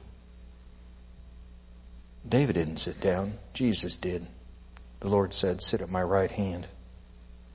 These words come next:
till I make your enemies a footstool for your feet." And we thank you that he's sitting there, reigning as the king. And we thank you that he's sent out first the apostles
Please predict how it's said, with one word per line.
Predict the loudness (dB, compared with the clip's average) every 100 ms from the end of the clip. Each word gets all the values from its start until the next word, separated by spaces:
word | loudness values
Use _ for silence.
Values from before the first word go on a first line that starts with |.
| -18 -18 -18 -16 -2
till | 2
I | 4
make | 4 2
your | 2
enemies | 2 2 0 -2
a |
footstool | -2 -2 0 -2 -2 -2 0 0
for | 0
your | 0 2
feet." | 2
And | 4
we | 2
thank | 2 2
you | 4
that | 4 4
he's | 4
sitting | 4 4 2 -2
there, | -4 -8 -12 0
reigning | 6 6 6 -2 -6 -14 -6
as | -4
the | -2
king. | -2 -2 -2 -12 -18 -18 -18 -20 -20 -20 -18 -20 -20 -20 -18 -18 -20 -20 -20 -20 -20 -20 -20 -18 -18 -18 -20 -18 -20 -20 -20 -18 -18 -20 -20 -20 -18 -14 -8
And | 0 2 4
we |
thank | 6 4 6
you |
that | 6 8 6
he's | 4 4 4 2 -2 0
sent | 4 8 8
out | 8 6 -2
first | 6 6 6
the | 2
apostles | 2 8 10 10 4 -2 -2 -4 -4